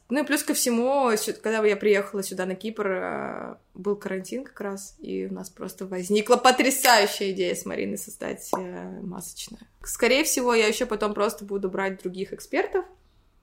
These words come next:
и помогать им создавать какие-то марафоны, если я не вернусь в отель, потому что никогда не знаешь. Я выгорела как раз из-за того, что я как раз, по сути, да, с восемнадцати лет работала все время на ресепшенах, на ресепшенах, а ресепшен — это что? Не только, э, к-,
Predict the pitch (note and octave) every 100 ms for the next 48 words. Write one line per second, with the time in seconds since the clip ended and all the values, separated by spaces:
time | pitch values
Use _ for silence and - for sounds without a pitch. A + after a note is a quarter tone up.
0 | _ A3+ B3 A#3 G#3+ G3+ G#3 G#3 A3 A3
1 | G3+ G3 G3 - _ G3 G3 G3 F#3+ D4
2 | D4 G3+ A#3+ - G#3+ G#3 A#3+ F#3 F#3+ G#3+
3 | G3+ G3 A3 F#3+ F#3+ F#3+ - F#3+ F#3 F3+
4 | F#3 F#3+ F3+ F3 - F#3 - _ - G#3+
5 | G#3 A#3+ A3+ G3+ F#3+ G#3+ G#3 G3+ G3+ A#3+
6 | - G#3+ G3+ G3+ G3 - - - G3 G3
7 | F#3+ G#3 G3+ G3 G3 G3+ - G3+ F#3+ -
8 | F#3+ A#3+ A3+ G3 G#3 G#3 G3+ G3 G#3 G3+
9 | G3 G3+ G3 G3 - G3+ - G3 F#3+ F#3+
10 | F#3 F#3 G#3 - F#3 F#3+ G3 G3+ G#3 -
11 | F#3+ F#3+ - C#4+ E4 - - - - _
12 | G#3+ G#3+ D4 D4 A#3+ A3+ A3 G#3 G3+ -